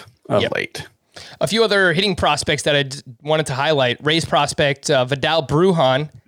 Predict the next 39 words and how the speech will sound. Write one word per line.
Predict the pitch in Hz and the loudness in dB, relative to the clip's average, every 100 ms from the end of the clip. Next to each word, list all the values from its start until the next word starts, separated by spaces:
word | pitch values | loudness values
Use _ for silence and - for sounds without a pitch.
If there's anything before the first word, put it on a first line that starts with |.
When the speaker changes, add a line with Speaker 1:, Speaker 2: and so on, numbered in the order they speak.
| - | -6
Speaker 2:
added | 151 156 | -2 2
another | 139 156 170 190 | 2 2 2 2
home | 175 170 | 2 4
run | 160 160 | 2 2
and | 156 147 | 0 -2
another | 139 147 165 190 | 0 0 0 0
steal | - 165 175 139 | 0 0 2 2
on | 139 | 2
Wednesday. | 131 143 131 | 2 0 0
He's | 123 120 | -2 -2
now | 139 | -2
up | 139 | -2
to | 127 | -4
six | - 190 | -2 -2
home | 180 156 | 0 2
runs | 147 151 - | 2 0 -2
and | 127 123 | -6 -6
four | - 165 170 | 0 2 2
steals. | - 160 147 131 - - - - - | 0 0 2 0 -4 -16 -20 -20 -4
And | 160 160 160 151 - _ _ _ - | -2 0 0 -4 -10 _ _ _ -2
I | 302 | 0
think | 427 | 0
he's | 359 311 | 2 2
here | 202 214 | 4 2
before | 160 170 | 2 0
Wander | 147 151 | 2 0
Franco. | 131 135 135 101 - - - | 0 0 0 0 -8 -10 -2
Uh, | 127 | 0
Brujan | - 143 240 247 226 | 0 2 4 4 2
is | 156 | 2
already | 170 175 | 4 4
on | 156 | 2
the | 147 | 0
forty-man | - 160 156 147 127 | 0 0 2 2 2
roster, | 123 151 208 208 220 _ _ _ _ | 2 2 2 2 0 _ _ _ _
and | 143 147 147 147 135 _ _ | -2 0 0 -2 -4 _ _
he | 139 | -6
could | 147 127 | -6 -4
play | - 160 160 156 151 147 | 0 2 2 2 2 0